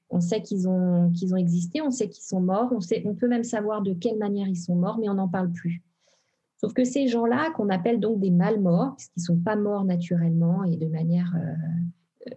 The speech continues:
euh, normale, entre guillemets, l'énergie de ces personnes-là va vouloir continuer, euh, à, à s'exprimer. Et donc, tant que, euh, tant que ces personnes-là seront mises au banc de l'arbre, cette énergie va redescendre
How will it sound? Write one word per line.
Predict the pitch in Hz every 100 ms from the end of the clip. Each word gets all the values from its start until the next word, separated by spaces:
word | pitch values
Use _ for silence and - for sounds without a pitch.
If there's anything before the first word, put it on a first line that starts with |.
| -
euh, |
normale, | 175 170 180 180
entre | 180 170
guillemets, | 170 165 160 180 - _ _ _ _ _
l'énergie | 190 220 226 220 277
de | -
ces | 226
personnes-là | 202 175 196 214 262
va | 202
vouloir | 175 185 196 226 -
continuer, | 240 240 - 226 214 226 240 240 -
euh, | 175 175 165 165 160 160 160 165 170
à, | 165 170
à | 170 170
s'exprimer. | 170 196 175 - 190 175 170 170 _ _ _ _ _ _ _
Et | 190
donc, | 175 208 226 - _ -
tant | 254 254
que, | 254 175 -
euh, | 180 165
tant | - 220 233
que | 214
ces | 175
personnes-là | 175 202 - 208 214
seront | 233 -
mises | 180 214 208
au |
banc | 180 170 185 202
de | 175
l'arbre, | 165 170 175 196 - - _
cette | - 196 175
énergie | 220 214 196 190 214
va | 214
redescendre | 185 185 185 185 170 175 170